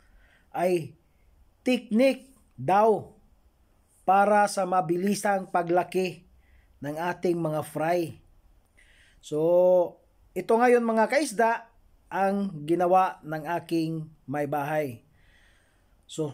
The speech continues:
kung bago pa lang kayo sa ating channel, ay huwag kalimutan mag-subscribe, mag-like, at mag-share na din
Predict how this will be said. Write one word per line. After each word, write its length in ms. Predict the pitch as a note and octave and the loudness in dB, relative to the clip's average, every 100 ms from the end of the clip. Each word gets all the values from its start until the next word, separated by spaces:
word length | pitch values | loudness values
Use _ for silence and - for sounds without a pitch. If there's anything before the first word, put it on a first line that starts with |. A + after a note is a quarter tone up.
| - | -4
kung 160 | E3 | -2
bago 400 | D#3+ F#3+ F#3+ A3 | 0 0 2 2
pa 80 | A3 | 4
lang 160 | G3+ G3 | 2 2
kayo 240 | F#3+ G3 | 0 0
sa 240 | - F#3 | 0 0
ating 640 | F#3+ G3 F#3+ F#3 F#3 F3+ E3 - _ _ _ _ | 0 0 0 -2 -4 -6 -10 -18 _ _ _ _
channel, 720 | - G3 B3+ A#3 A3 G#3+ G#3 - _ _ _ _ _ _ _ _ | -2 2 4 4 4 2 -4 -10 _ _ _ _ _ _ _ _
ay 160 | - B2 | -14 -8
huwag 160 | C3+ C3+ | -8 -6
kalimutan 880 | C#3+ D3+ D#3 D#3 D#3+ D3+ D#3 C#3 B2+ - _ _ _ - | -6 -6 -6 -6 -4 -4 -6 -10 -12 -18 _ _ _ -14
mag-subscribe, 1040 | B2 G#2+ A2 - - F#3+ G#3 G3+ G#3 F3+ D3 - _ _ _ _ - | -12 -12 -14 -14 -4 0 2 2 0 -4 -12 -20 _ _ _ _ -20
mag-like, 800 | - F#2+ D3+ G3 G3 G3 F#3 - _ _ _ _ _ _ | -18 -6 0 2 4 2 -2 -10 _ _ _ _ _ _
at 240 | D#3+ F3 | -10 -8
mag-share 580 | F3+ F#3 E3+ - G3 G3 | -4 -4 -2 -2 2 2
na 140 | F3+ F3 | 2 -2
din 400 | E3 G3+ F3 | 0 -2 -2